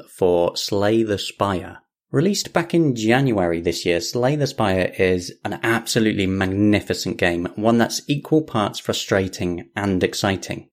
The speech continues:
It merges together a deck-building card game with roguelike gameplay to create something that you can easily lose an entire day with.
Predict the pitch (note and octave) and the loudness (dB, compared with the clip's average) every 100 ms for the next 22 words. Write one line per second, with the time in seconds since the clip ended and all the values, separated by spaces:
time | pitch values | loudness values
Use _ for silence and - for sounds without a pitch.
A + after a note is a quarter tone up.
0 | - B2 E3+ G#3+ A#3+ G#3+ F#3+ E3+ E3+ D3+ | -10 -2 2 2 2 -2 -2 0 2 0
1 | C#3+ C#3+ C3+ B2+ B2+ C3 C3 B2 A2+ C3 | 2 2 2 2 2 2 0 -2 0 0
2 | C3 - - D3+ C#3+ C3+ A2+ - A#2+ A#2 | 0 -6 0 2 4 2 2 0 2 2
3 | A2+ F#2 F2+ F#2 F#2 F2+ F2+ F2+ - G2 | 2 0 -2 -2 0 2 2 0 -4 0
4 | A2 D3+ F3+ - F#2+ E2+ - F#2 F2 E2+ | 2 4 2 2 0 0 -2 -2 -2 -2
5 | F2 F2 G#2+ - D#3+ E3 - D3 C3+ A#2+ | -2 -2 -6 0 0 0 -6 -2 0 0
6 | A2 A2 A2+ A2+ B2+ B2 A#2+ A#2 G#2+ G2+ | -2 -2 -2 0 0 0 0 2 4 4
7 | G2 F#2+ - G2+ F#2 F2 - - A#2 G#2 | 2 -2 -4 -2 -2 -2 -8 -4 0 0
8 | F2+ F#2+ F#2 E2+ - | 2 2 2 -2 -4